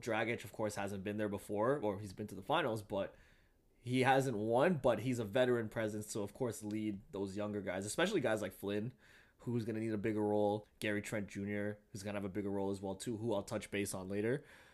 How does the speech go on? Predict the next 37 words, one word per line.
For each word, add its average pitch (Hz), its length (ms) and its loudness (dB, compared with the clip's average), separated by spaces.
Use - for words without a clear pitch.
But 104 360 4
I 247 120 10
like 262 200 8
Goran 165 240 8
Dragic. 123 380 2
It's 143 240 0
just, 180 240 6
yo, 156 160 8
English 180 300 8
isn't 196 160 6
his 185 160 4
first 156 240 0
language. 117 440 0
I 120 60 -2
think 131 200 0
people 147 220 2
seem 135 200 0
to 135 60 0
forget 117 360 0
that 101 140 0
as 104 140 0
well, 107 140 2
too. 104 280 -2
It's 104 120 -2
just 127 120 -2
lost 139 300 4
in 143 60 2
translation. 110 720 0
But, 113 140 2
I 120 100 4
mean, 127 200 4
he's 139 220 2
here, 165 260 6
he's 127 180 2
with 127 220 0
us, 170 360 2
and 104 380 -4